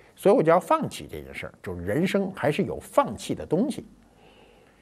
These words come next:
我过去啊，在这个节目里也讲过，人生有三个阶段，我们不妨简单地重复一下。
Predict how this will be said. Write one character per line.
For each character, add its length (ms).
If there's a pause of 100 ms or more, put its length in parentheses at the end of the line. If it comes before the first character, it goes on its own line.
(1200)
我 80
过 240
去 220
啊， 280 (400)
在 160
这 140
个 100
节 200
目 100
里 120
也 120
讲 320
过， 140
人 200
生 200
有 120
三 220
个 80
阶 180
段， 220 (560)
我 160
们 100
不 140
妨 220
简 200
单 160
地 120
重 340
复 140
一 40
下。 160